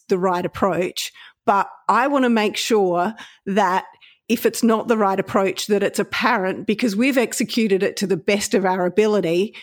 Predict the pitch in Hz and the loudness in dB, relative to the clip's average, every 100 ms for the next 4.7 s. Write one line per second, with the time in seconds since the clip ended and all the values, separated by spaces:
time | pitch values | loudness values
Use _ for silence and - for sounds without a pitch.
0 | - - 208 202 - - 208 196 - 196 | -4 0 4 2 0 0 0 0 -2 0
1 | 202 - - 214 190 - - - _ _ | 0 -2 -2 0 0 -2 -6 -8 _ _
2 | 214 202 190 185 - _ - 196 185 175 | 0 2 2 -2 -6 _ -4 0 0 0
3 | 175 170 185 165 - - - _ - - | -2 -2 -2 -4 -6 -10 -12 _ -20 -20
4 | - - 226 226 214 220 | -18 -2 0 2 2 2